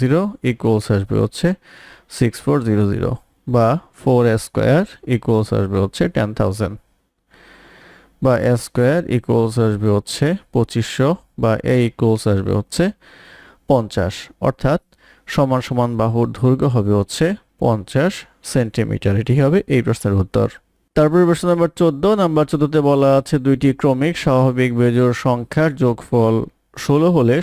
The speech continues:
সংখ্যা দুটি নির্ণয় করুন। তো ধরে নেই একটি সংখ্যা হচ্ছে এক্স, অপর সংখ্যা হচ্ছে তার চেয়ে দুই বেশি, এক্স প্লাস টু। তো প্রশ্ন মতে যেটা বলা আছে, প্রশ্ন মতে বলা আছে এক্স প্লাস, এক্স প্লাস টু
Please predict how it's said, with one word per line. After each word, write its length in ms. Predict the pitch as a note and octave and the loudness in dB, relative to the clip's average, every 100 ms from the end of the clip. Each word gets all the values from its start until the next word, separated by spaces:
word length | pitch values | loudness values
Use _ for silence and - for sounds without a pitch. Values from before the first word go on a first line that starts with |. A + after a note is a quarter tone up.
| - | -2
সংখ্যা 240 | D3+ - C3 | -2 0 -2
দুটি 140 | B2+ A#2+ | 0 0
নির্ণয় 260 | G#2+ G2+ G#2 | 0 0 0
করুন। 180 | G2 G#2 - - - - - - - | -2 -4 -12 -20 -20 -20 -20 -8 -2
তো 60 | C#3+ | 0
ধরে 160 | D3+ F3+ F3+ | 2 2 0
নেই 100 | F3+ C#3+ | 0 0
একটি 180 | - D3+ | -2 -4
সংখ্যা 240 | D#3+ C#3+ D3 | -2 0 0
হচ্ছে 160 | C3+ C#3 A#2 C#3+ | 0 -2 0 0
এক্স, 160 | F#3 - C#3 | 0 -2 -4
অপর 200 | - B2+ | -4 -4
সংখ্যা 220 | B2+ A#2+ B2 | -4 0 0
হচ্ছে 160 | A#2+ D#3+ | 0 0
তার 140 | B2+ A2+ | 0 -2
চেয়ে 160 | - A2 | -4 0
দুই 120 | B2 A#2 | 2 2
বেশি, 200 | G#2+ - F#2+ A2 | 2 0 0 0
এক্স 120 | - - | -2 -2
প্লাস 200 | A#2 G#2+ - | 0 -2 -2
টু। 100 | G#2 G#2+ _ _ - - - - - | -4 -6 _ _ -20 -20 -20 -12 -2
তো 60 | B2+ | 0
প্রশ্ন 220 | C#3 D3+ G3 F#3 | 0 0 0 2
মতে 200 | F3 E3 C#3 | 2 2 0
যেটা 180 | C3+ C3 A#2+ | 0 0 0
বলা 220 | A2+ B2+ A2 | 2 2 2
আছে, 260 | - C3+ D3 A3 - _ - | 0 0 0 0 -6 _ -2
প্রশ্ন 260 | B2+ - D#3 D3 | -2 -2 -2 0
মতে 220 | C3+ C3+ C3 | 0 0 2
বলা 200 | B2 A#2+ A2 | 2 2 2
আছে 260 | G#2 - A#2 A2+ A2+ - _ - - A#2+ | 0 0 2 2 0 -6 _ -12 -2 0
এক্স 160 | B2 - - | 0 -2 -4
প্লাস, 340 | B2 A2 B2+ - - - A2 | 0 2 2 -2 -4 0 0
এক্স 160 | - - | -2 -4
প্লাস 260 | A#2+ G#2+ G#2+ - | 0 0 0 -4
টু 100 | A2 | 0